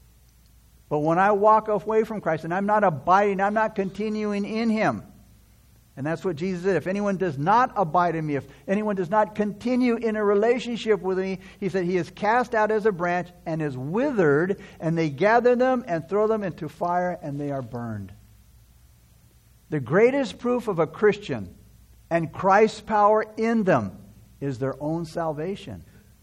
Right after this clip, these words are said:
And as, and as a result, the good works that God produces in and through them. James said,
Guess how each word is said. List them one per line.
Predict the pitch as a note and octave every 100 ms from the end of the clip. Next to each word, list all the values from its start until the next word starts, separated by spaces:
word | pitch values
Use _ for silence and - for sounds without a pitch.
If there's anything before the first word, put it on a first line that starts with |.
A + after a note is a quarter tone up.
| _ _ - - - _ _ _ -
And | C#3+
as, | C#3+ C#3 C3 D3 C3+ -
and | D3
as | C3+ A#2+
a |
result, | B2 B2+ A#2+ F3 E3+ E3 - - D3+
the | C3
good | C#3 E3
works | D#3 C#3+ C#3 - -
that | A#2
God | B2+ C3+
produces | C3+ B2+ C3 B2 B2+ A#2+ D3
in | D3+ D#3 D#3 -
and | B2+
through | - A#2 A2
them. | G2+ F#2 - - - - _ _ _ - - - C3+
James | A#2+ G#3+ A#3 G#3+
said, | G3+ C3+ F2+